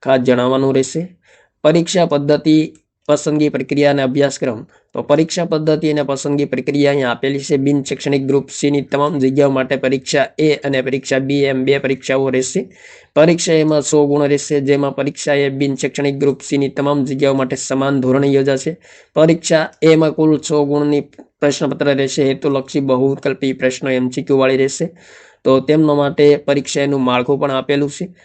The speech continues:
રીઝનિંગ પચીસ ગુણનું રહેશે, ક્વોન્ટિટેટિવ એપ્ટિટ્યૂડ અને મેથેમેટિક એબિલિટી જેમના પચીસ ગુણ રહેશે, અંગ્રેજી ભાષા અને વ્યાકરણના પંદર ગુણ, ગુજરાતી ભાષા અને વ્યાકરણના પંદર ગુણ, કોમ્પ્યુટર વિશેની બેઝિક જાણકારી વીસ ગુણ, ટોટલ મિત્રો સો ગુણનું પ્રશ્નપત્ર રહેશે પરીક્ષા એમાં.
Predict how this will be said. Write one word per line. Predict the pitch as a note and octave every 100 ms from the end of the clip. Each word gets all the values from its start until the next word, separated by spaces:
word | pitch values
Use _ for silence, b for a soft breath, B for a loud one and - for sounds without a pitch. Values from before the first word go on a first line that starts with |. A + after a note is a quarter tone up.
| b
રીઝનિંગ | B2+ C3+ D3 D#3 D#3 D3+
પચીસ | - C#3 - C#3+
ગુણનું | D3 D3 C#3+
રહેશે, | C#3 - D3
ક્વોન્ટિટેટિવ | _ - D3+ D3+ E3 D#3 D#3
એપ્ટિટ્યૂડ | D3 C#3+ - D3+ D3+ D3 D3 -
અને | C#3 C#3 C3+ - _ -
મેથેમેટિક | C#3+ D3 D#3 D3 C#3 C#3+
એબિલિટી | C#3+ C#3+ C#3 C3+ C#3+
જેમના | C3+ C3+ C#3 C3+
પચીસ | - - C#3
ગુણ | C#3 C#3
રહેશે, | C#3+ -
અંગ્રેજી | C#3 C3 C#3 C#3+
ભાષા | C#3 C#3 D3+
અને | C#3
વ્યાકરણના | C3+ B2+ B2+ C3+ C#3
પંદર | C3+ C3+ C#3
ગુણ, | C#3 D3+ - B B B
ગુજરાતી | C3+ C#3+ D3+ D#3 D#3+
ભાષા | C#3 C3+ C#3+
અને | C#3+
વ્યાકરણના | C#3+ C3 C3 C#3 C#3
પંદર | C3+ C3+ C3+
ગુણ, | C#3 D3+
કોમ્પ્યુટર | - C3+ C#3 C3+ D3 C#3+
વિશેની | C3+ B2+ C#3 C3+
બેઝિક | C3+ C3 C#3+
જાણકારી | C3+ C3 C3 C3+ C#3
વીસ | C3 C3
ગુણ, | D3+ C#3
ટોટલ | C3 B2+ C3+
મિત્રો | C3 B2+ C3
સો | - C3+
ગુણનું | B2+ B2 B2+
પ્રશ્નપત્ર | B2+ A#2+ B2+ B2 B2 B2+
રહેશે | C3 B2+
પરીક્ષા | D#3+ B2+ B2+ B2+ C3+
એમાં. | A#2+ A2+ G#2 -